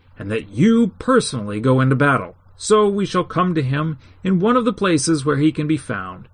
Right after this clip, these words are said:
and we will fall on him as the dew falls on the ground. And of him and of all the men who are with him, not even one will be left. If he withdraws into a city,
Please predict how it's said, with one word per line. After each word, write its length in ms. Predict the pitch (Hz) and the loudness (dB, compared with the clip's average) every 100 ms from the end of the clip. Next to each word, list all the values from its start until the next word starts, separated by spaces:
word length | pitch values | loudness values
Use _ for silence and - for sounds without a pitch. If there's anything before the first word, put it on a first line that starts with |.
| _ _ - | _ _ -6
and 180 | 117 | 0
we 80 | 196 | 2
will 180 | 247 247 | 4 4
fall 360 | - 247 240 202 | 4 4 4 4
on 180 | 175 | 2
him 240 | 151 196 180 | 2 2 2
as 180 | 175 151 | 0 2
the 80 | |
dew 420 | 156 156 220 151 131 | 2 4 6 6 4
falls 340 | 170 165 147 | 4 4 4
on 80 | 156 | 2
the 80 | 139 | 0
ground. 560 | 131 139 110 95 95 _ _ _ _ - | 2 0 -2 -8 -14 _ _ _ _ -6
And 140 | 160 | 0
of 160 | 226 151 | 2 2
him 380 | 143 208 202 196 | 2 2 2 2
and 100 | 214 | 0
of 120 | 175 | 0
all 380 | 185 220 233 226 | 2 4 6 6
the 80 | 214 | 4
men 280 | 190 180 | 2 2
who 100 | 165 | 4
are 120 | 170 147 | 4 4
with 220 | 131 - | 0 -2
him, 260 | 110 110 117 | -6 -4 -2
not 240 | 180 220 | 2 2
even 320 | 208 208 156 | 2 0 0
one 300 | 147 135 104 | 0 0 0
will 100 | 110 | -2
be 140 | 131 131 | 2 2
left. 480 | 120 98 - - - _ _ - | 2 -2 -10 -20 -20 _ _ -16
If 120 | - | -14
he 80 | 107 | -12
withdraws 680 | 101 104 - 156 170 165 156 | -12 -10 -2 2 4 2 2
into 220 | 160 160 | 2 2
a 40 | 143 | 2
city, 480 | - 208 233 208 | 2 4 4 -2